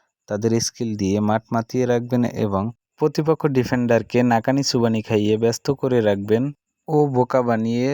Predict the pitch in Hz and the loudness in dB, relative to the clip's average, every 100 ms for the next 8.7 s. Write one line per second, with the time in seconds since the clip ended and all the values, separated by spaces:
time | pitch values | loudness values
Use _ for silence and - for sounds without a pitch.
0 | 139 120 110 113 117 117 113 110 101 101 | -2 2 2 2 2 2 2 2 2 2
1 | 107 127 - 110 113 113 107 104 113 107 | 2 0 0 0 0 2 0 -2 0 0
2 | 127 - _ - - 117 107 110 113 107 | 0 -4 _ -6 -4 -2 0 2 4 2
3 | - 113 113 110 98 104 110 117 110 - | 0 -2 0 0 2 2 2 2 0 0
4 | 110 98 95 120 - _ _ _ _ - | 0 0 0 0 -4 _ _ _ _ -4
5 | - 156 151 160 151 147 139 139 139 131 | 0 2 2 0 2 2 2 0 0 2
6 | 131 151 165 127 127 147 143 139 - 139 | 4 4 2 0 0 0 0 0 0 0
7 | 127 131 135 156 _ _ _ _ 117 139 | 2 0 0 -2 _ _ _ _ 0 2
8 | 156 151 131 120 120 - | 2 -2 -4 -4 -2 2